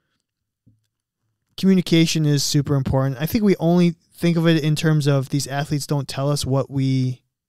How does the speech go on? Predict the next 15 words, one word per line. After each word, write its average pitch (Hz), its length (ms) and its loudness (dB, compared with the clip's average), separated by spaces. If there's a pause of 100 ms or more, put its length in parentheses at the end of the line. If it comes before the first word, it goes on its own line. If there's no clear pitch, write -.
(640)
want 139 280 -2
to 139 100 -4
know, 139 420 -2 (580)
but 196 100 2
I 196 40 4
think, 214 240 0 (180)
I 165 80 0
think 175 160 2
it 170 40 2
could 156 100 -2
be 151 120 2
more 135 200 0
useful 123 340 -4
than 117 160 -6
that. 110 240 -8